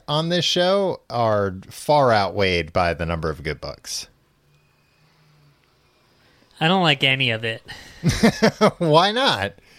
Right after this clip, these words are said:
Speaker 2: 'Cause it feels like homework when I'm doing it. It
Speaker 1: Well,
Speaker 2: feels like
Speaker 1: you're,
Speaker 2: I'm not
Speaker 1: that's
Speaker 2: reading
Speaker 1: on
Speaker 2: it for
Speaker 1: you.
Speaker 2: pleasure.
Speaker 1: You're approaching
Speaker 2: I
Speaker 1: it
Speaker 2: know.
Speaker 1: with the wrong set of lenses.
Speaker 2: Well, I mean,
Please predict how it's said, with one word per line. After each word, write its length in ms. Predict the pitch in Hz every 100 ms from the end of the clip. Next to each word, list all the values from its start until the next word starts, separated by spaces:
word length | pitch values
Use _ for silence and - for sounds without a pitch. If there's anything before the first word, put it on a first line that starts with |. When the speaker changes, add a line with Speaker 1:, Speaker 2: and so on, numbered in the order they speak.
| - - - _
Speaker 2:
'Cause 200 | - 185
it 120 | 202
feels 320 | 185 233 247 214
like 160 | 190
homework 720 | - - 147 139 131 113 -
when 160 | 135 120
I'm 160 | 113
doing 320 | 117 117 113 113
it. 160 | 113 - -
It 120 | 175
Speaker 1:
Well, 120 | 208
Speaker 2:
feels 220 | 214 208
like 220 | 196 170 -
Speaker 1:
you're, 340 | 160 185 202
Speaker 2:
I'm 160 | 190 165
not 100 | 160
Speaker 1:
that's 160 | 165 180
Speaker 2:
reading 160 | 143
Speaker 1:
on 100 | 190
Speaker 2:
it 100 | 180
for 60 | 185
Speaker 1:
you. 140 | 220 156
Speaker 2:
pleasure. 260 | 110 87
Speaker 1:
You're 220 | 127 156 160
approaching 540 | 147 170 175 175 156
Speaker 2:
I 100 | 165
Speaker 1:
it 80 | 208
Speaker 2:
know. 320 | 359 349 139
Speaker 1:
with 220 | 127 123
the 80 | -
wrong 720 | 117 127 131 131 131 127 127 - - - -
set 300 | - - 127
of 80 | 120
lenses. 640 | 120 113 82 73 - - _ _ _ _ _
Speaker 2:
Well, 240 | - 220 226
I 140 | 202
mean, 360 | 220 220 208